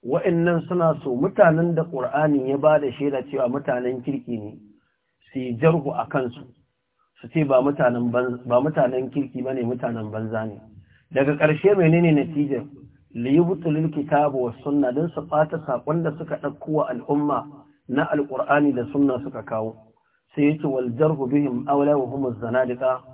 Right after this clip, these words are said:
Bayan ko su wa'annan zindikai su suka fi cancanta a yi jarhu a kansu cewa su ne mutanen banza. To, sannan, wato, adadin firƙoƙin da suke suka a kan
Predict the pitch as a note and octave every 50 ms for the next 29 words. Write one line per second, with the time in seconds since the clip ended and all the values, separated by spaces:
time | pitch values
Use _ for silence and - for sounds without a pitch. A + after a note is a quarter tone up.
0 | - _ _ _ _ _ _ - A2 A#2+ C3+ C#3+ D3 D3+ D#3+ E3 D3+ D3+ C#3 C#3
1 | B2+ - - E3+ E3+ F3 F3+ F#3+ E3+ E3+ E3+ D#3 D3 D3 D3 D3+ C3+ C3+ C3+ C3
2 | B2 B2 B2 B2+ C#3 C3 B2+ - C#3+ C#3 C#3+ C#3+ D3 B2 A#2+ C#3 B2 - B2 B2
3 | A#2 A2 - - C#3 D3 C#3+ C#3+ C3+ A#2 A2 - - - - _ _ _ _ _
4 | _ _ _ B2+ C3 C#3 C3 A#2 A#2 D3+ D#3 E3+ C#3 B2 A#2+ - - - _ _
5 | _ _ _ _ _ _ _ A#2+ A#2+ - - D3+ C#3+ C#3+ C3+ A#2 - - C#3 C3+
6 | C3 B2 A#2+ - D3+ D3+ C#3+ C#3+ B2+ B2+ C3+ C#3+ - C#3 A#2+ A#2 A#2 A2+ A2+ G#2+
7 | G#2 A2 A2+ A2+ A2+ G#2+ A2 C#3 - - _ _ _ _ _ _ _ _ _ _
8 | _ _ B2+ B2 - - F3+ F3+ E3+ D#3+ E3 E3+ E3+ E3+ E3 - - - - -
9 | - - _ _ - _ _ _ _ _ _ _ - B2+ C#3 C3+ - D3+ D3 C#3+
10 | - E3 F3 E3 E3 D3 C#3 D#3 D#3+ D#3+ D#3 - - - - - - _ _ _
11 | _ _ _ _ _ - _ _ _ _ _ _ _ _ _ - E3 D#3+ - -
12 | F3 D#3+ D#3+ E3 F3 F3 D#3+ D3 - F3 E3+ D#3 D3 E3 C#3+ C#3+ - - E3 E3
13 | D#3 - E3 - - B2+ A#2+ D3+ D3 C#3+